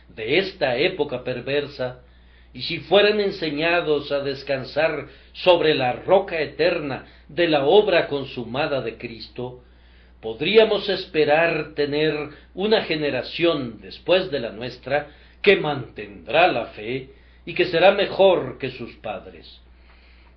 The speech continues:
Sus escuelas dominicales son admirables, pero ¿cuál es su propósito si no enseñan el evangelio en ellas? Juntan a los niños y los mantienen quietos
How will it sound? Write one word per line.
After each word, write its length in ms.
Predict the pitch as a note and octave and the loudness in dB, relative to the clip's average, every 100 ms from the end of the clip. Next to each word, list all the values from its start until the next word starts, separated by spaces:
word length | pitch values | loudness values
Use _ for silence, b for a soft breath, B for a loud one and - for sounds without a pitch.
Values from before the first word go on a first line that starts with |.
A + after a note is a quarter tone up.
| - | -20
Sus 280 | - D#3 C3 | -10 -8 -6
escuelas 640 | C3 - F#3+ G#3+ G#3 - | -8 2 6 6 6 2
dominicales 800 | D#3 D3+ D3 C#3 D#3 E3+ F3 E3 - - | 0 -2 -2 -2 2 2 2 -4 -8 2
son 260 | E3+ F3+ | 4 4
admirables, 800 | E3 B2+ C3+ A#2+ A#2 A2 A2+ - - B B - | 0 -2 -4 -2 -4 -4 -12 -12 -20 B B 0
pero 380 | D#3 C#3 - - - | 2 2 0 -14 2
¿cuál 220 | D#3+ A#3+ | 6 6
es 120 | B3 | 4
su 200 | - F3+ | -6 -8
propósito 960 | C3+ B2 - D#3+ G#3 - D3+ - G#2+ - | -6 -8 -2 -2 -2 -6 -10 -10 -10 -14
si 280 | - - G3+ | -14 -8 -6
no 300 | D#3 E3 G#3 | 0 4 4
enseñan 680 | F3 D3 C3+ E3 F3+ F3 C#3+ | 4 -2 -4 -2 -2 -2 -4
el 100 | C3 | -4
evangelio 680 | A#2+ A2 G2 - D3 C#3+ A#2+ | -4 -6 -8 -6 -4 -4 -8
en 120 | G#2+ | -10
ellas? 580 | F#2+ F2+ G#2+ B2 - - _ b b b b b b b | -16 -12 -10 -10 -14 -20 _ b b b b b b b
Juntan 500 | - G#3 A3+ F3 D3+ | 0 0 2 2 2
a 60 | C3 | 0
los 200 | A#2 G#2+ | -6 -10
niños 580 | B2+ C3 C3+ C3+ C3 - | -10 -8 -6 -8 -10 -14
y 80 | C#3 | -10
los 200 | B2+ A2+ | -10 -10
mantienen 600 | A2 A2 C3 D#3+ E3+ B2+ | -12 -10 -6 -4 -4 -8
quietos 680 | G2+ B2 C#3+ - F3+ - | -8 -6 -6 -8 -18 -18